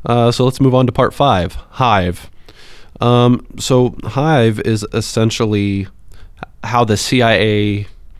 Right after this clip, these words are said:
uh, communicates to its, uh, C two servers using what's called listening ports. Um, and so essentially they have a public-facing, uh,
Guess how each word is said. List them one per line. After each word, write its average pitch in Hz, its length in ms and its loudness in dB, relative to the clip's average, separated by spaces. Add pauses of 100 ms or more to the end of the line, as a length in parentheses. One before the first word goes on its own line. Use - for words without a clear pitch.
(1080)
uh, 107 280 2
communicates 113 760 2
to 104 380 0
its, - 440 -4 (180)
uh, 101 320 -2
C 123 240 0
two 135 200 2
servers 98 540 -4
using 104 460 0
what's 107 180 -2
called 110 200 0
listening 98 340 -2
ports. - 480 -8 (680)
Um, 110 460 0
and 110 140 -2
so 131 80 0
essentially 147 380 0
they 117 80 2
have 113 80 2
a 107 100 -2
public-facing, 107 1080 -2
uh, 98 340 -4